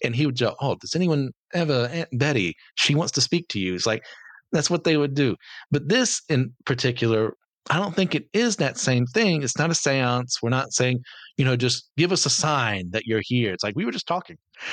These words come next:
And we happen to be in an area where you would think there, if there are spirits, they'd be left behind in a graveyard.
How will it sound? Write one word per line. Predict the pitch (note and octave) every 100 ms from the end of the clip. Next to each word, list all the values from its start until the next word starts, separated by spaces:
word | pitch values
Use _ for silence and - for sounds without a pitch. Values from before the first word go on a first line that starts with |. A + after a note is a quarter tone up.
| - - - C3
And | A#2+ B2+ B2+ B2+ B2
we | A#2+
happen | A#2 B2
to | D3+
be | C#3
in | D3
an | B2
area | G2 G#2 D#3
where | C#3+ F#2 G2 B2+ _ _ _
you | G2+ A2+
would | B2+
think | G2 A#2+ -
there, | G#2+ G#2 G2+
if | C3
there | C#3+ A2+
are | A2+
spirits, | C3+ - G2 B2+ D3
they'd | G#2+ F#2
be |
left | F2+ F#2 -
behind | E2 D#2+ F2+ D3+
in |
a | F2
graveyard. | - C3 F2+ F2+ E2 A2